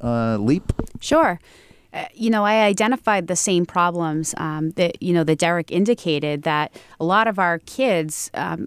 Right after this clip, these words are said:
Speaker 2: really don't know how to manage their emotional health. And unfortunately, our, you know, our school systems are, are burdened with, you know, testing and, and kind of the core curriculum requirements, math, science, history, English,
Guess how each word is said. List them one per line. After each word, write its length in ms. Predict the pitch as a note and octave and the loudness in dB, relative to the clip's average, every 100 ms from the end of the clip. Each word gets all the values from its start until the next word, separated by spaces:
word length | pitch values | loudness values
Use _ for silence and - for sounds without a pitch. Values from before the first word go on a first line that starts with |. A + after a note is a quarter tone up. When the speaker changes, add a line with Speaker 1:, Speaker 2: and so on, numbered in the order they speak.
| - | -10
Speaker 2:
really 340 | F#3+ A3+ C#4+ G#3 | -2 2 2 2
don't 240 | F#3+ E3+ | 2 2
know 200 | E3+ A3 | 2 2
how 140 | G#3 | 0
to 80 | F3+ | 0
manage 500 | D#3 D#3+ F3+ G3 - | 0 0 0 -2 -2
their 260 | E3+ D#3 D#3 | -2 0 2
emotional 580 | E3+ E3+ E3 F#3 D3+ D3+ | 4 4 2 0 0 0
health. 420 | - B3 E3 - | 2 2 2 -2
And 100 | E3 | -2
unfortunately, 920 | E3 D#3+ - G#3 B3 G3+ E3+ D#3+ D#3+ D3 | 0 0 0 0 0 -2 -2 -2 -2 -2
our, 160 | E3+ - | -4 -4
you 80 | F#3 | -2
know, 140 | E3+ | 0
our 100 | D#3+ | 0
school 300 | D#3+ - B3+ | -2 2 2
systems 520 | - F#3+ - E3+ E3 - | 4 0 0 2 2 2
are, 320 | D3+ D3 C#3 | 0 -2 -2
are 140 | - D3+ | -2 0
burdened 540 | E3 F#3+ B3+ F#3 D#3+ | 2 4 4 2 0
with, 260 | E3 D#3 - - | -2 -4 -6 -4
you 100 | E3 | -2
know, 160 | D3 | 0
testing 640 | C#3+ - A3+ - A2 G2+ G#2+ | -2 -2 -4 -4 -6 -6 -2
and, 200 | D#3+ - | -2 -2
and 100 | E3+ | -4
kind 160 | F#3+ | -2
of 80 | F3 | 0
the 80 | D#3+ | -2
core 500 | - - G3+ F#3+ F#3 - | -4 0 2 2 0 -4
curriculum 540 | F3+ F3+ - F#3+ D3+ | -4 -2 0 0 0
requirements, 840 | D3 - F#3 F3 C#3 D#2 - - | -2 -2 0 2 0 0 -6 -6
math, 420 | E3+ G#3+ G3+ - | 0 0 0 -4
science, 500 | - G#3+ G#3+ G2 - | -6 -4 -2 -4 -8
history, 500 | - A#3 - E3 C3 - | -2 -2 0 -2 -2 0
English, 480 | A3+ A3+ B2+ D#3 | 2 2 0 -4